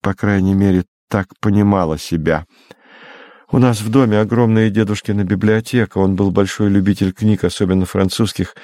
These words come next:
да и от прадеда много осталось старинных книг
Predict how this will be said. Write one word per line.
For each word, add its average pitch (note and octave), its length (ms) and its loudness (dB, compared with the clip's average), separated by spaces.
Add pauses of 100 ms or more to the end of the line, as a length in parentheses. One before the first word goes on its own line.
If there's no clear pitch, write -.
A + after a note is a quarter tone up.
(640)
да A#2+ 180 2
и A#2 60 4
от G#2+ 240 -2
прадеда A#2 480 0
много A2 360 2
осталось G#2 400 -2
старинных G2+ 540 0
книг G#2 380 0